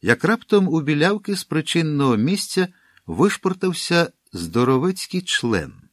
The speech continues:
"Ну от", засмутилася Марла,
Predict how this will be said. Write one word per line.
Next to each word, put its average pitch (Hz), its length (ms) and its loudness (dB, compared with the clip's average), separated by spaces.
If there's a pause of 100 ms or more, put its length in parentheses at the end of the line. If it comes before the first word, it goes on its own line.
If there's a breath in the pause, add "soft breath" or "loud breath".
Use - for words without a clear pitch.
(880)
"Ну 165 420 0
от", 151 240 2 (240)
засмутилася 120 920 0
Марла, 98 600 0